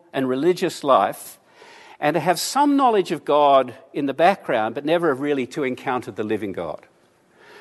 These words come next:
And the way you can tell whether you've really encountered the living God, that you've met him personally, is it makes changes in your private life,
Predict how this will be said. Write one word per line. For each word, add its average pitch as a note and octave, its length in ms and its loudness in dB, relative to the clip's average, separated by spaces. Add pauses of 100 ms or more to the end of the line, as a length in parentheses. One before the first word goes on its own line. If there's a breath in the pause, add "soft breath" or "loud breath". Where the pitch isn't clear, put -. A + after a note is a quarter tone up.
(100)
And C3+ 120 -8
the D3+ 60 0
way A3+ 220 4
you A3+ 220 0
can F#3+ 220 -2
tell D3+ 680 0 (200 loud breath)
whether D3 180 0
you've D3 220 0
really F#3+ 280 4
encountered E3 540 0
the B2+ 80 -8
living D#3 380 2
God, F#2+ 400 -2 (360 soft breath)
that C3+ 200 -4
you've C3+ 200 -2
met E3 280 2
him F3+ 240 -2
personally, B2+ 680 -4 (220 loud breath)
is C#3 160 -8
it - 80 -4
makes C#3+ 280 0
changes E3 640 0
in C#3+ 200 -4
your C#3 160 -2
private D3 480 0
life, B2+ 640 -2